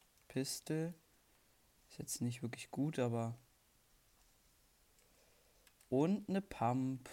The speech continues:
Geil. Geiles Ding. Die Luftballons gehe ich mir gleich holen.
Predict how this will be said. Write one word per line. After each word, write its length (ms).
Geil. 460
Geiles 520
Ding. 400
Die 60
Luftballons 680
gehe 100
ich 140
mir 60
gleich 260
holen. 320